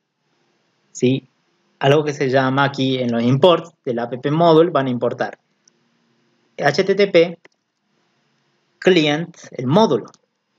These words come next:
Vamos a poner bien, a ver sería. Bien, primero la coma, ¿no? Arriba del último módulo, del imports, ahí, coma, y ahora H T T P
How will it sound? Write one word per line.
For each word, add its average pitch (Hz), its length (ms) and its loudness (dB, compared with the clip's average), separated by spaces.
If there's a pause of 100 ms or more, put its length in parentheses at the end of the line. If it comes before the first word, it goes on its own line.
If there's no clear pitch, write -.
(1000)
Vamos 117 240 -6
a 127 60 0
poner 127 300 2
bien, 156 360 2
a 120 60 -10
ver 104 80 -10
sería. - 280 -14 (500)
Bien, 123 240 2
primero 196 300 2
la 143 160 -2
coma, 117 260 -2
¿no? 123 120 -4
Arriba 143 360 2
del 117 180 0
último 131 400 -4
módulo, 190 460 2 (180)
del 110 140 -4
imports, 196 460 0
ahí, 120 320 -2 (300)
coma, 202 400 2
y 131 60 -2
ahora 139 260 0
H 147 240 -2
T 165 140 -4
T 175 120 2
P 180 260 -2